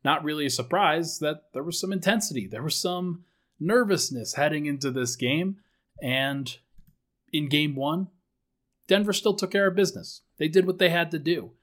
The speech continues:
Uh, in this one, let me just pull up my notes here again. Denver won this game one oh nine, or no, one oh four ninety-three, excuse me.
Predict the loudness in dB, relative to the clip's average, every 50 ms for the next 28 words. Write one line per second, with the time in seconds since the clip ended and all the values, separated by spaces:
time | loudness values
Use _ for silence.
0 | _ _ _ _ _ _ _ -4 -2 -2 0 0 0 0 -2 -2 -2 -2 -2 -2
1 | -2 -4 -4 -4 -4 -4 -4 -4 -4 -6 -8 -10 _ _ _ -2 -2 0 0 -2
2 | -4 -4 -4 -6 -4 -4 -4 -2 -2 -2 -4 -4 -6 _ _ _ _ _ -20 -14
3 | -2 2 4 4 6 6 6 6 6 4 6 6 6 4 4 0 -2 -4 -2 -4
4 | -6 -6 -6 -4 -2 0 0 0 2 0 0 0 0 0 0 0 -2 -2 -2 -4
5 | -6 -8 -12 _ _ -10 -6 -4 -2 0 0 0 0 2 2 2 2 2 0 0
6 | 0 0 0 2 2 0 -2 -2 -4 -4 -4 -4 -4 -4 -4 -6 -6 -4 -4 -4
7 | -4 -6 -8 -8 -8